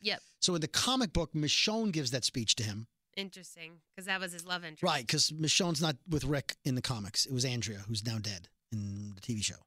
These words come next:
Speaker 2: And Michonne gives him the same speech and then says, "Stop being a pussy," and,
Speaker 1: <laughs>
Speaker 2: and punches him in the face.
Speaker 1: Oh, my God.
Speaker 2: Yeah.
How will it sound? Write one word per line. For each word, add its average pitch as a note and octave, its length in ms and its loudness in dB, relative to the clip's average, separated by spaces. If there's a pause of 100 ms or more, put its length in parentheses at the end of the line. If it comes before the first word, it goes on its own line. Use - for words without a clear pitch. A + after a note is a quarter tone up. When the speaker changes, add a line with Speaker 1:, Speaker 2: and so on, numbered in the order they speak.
(760)
Speaker 2:
And C#3 120 0
Michonne G3+ 400 4
gives E3 180 2
him D#3+ 80 2
the C#3+ 60 4
same C#3 220 4
speech - 540 2 (600)
and D3 160 2
then D#3+ 160 4
says, C#3 440 4 (360)
"Stop - 280 4
being F3 100 4
a B2+ 60 0
pussy," B2 420 2 (460)
and, C#3+ 120 2
Speaker 1:
<laughs> D#4 240 0
Speaker 2:
and E3+ 140 2
punches F#3 380 4
him F3 80 4
in D3+ 60 2
the C#3 60 2
face. - 440 2
Speaker 1:
Oh, G#3 100 -2
my F3+ 160 -4
God. D#3 320 -8 (1700)
Speaker 2:
Yeah. D#3+ 140 0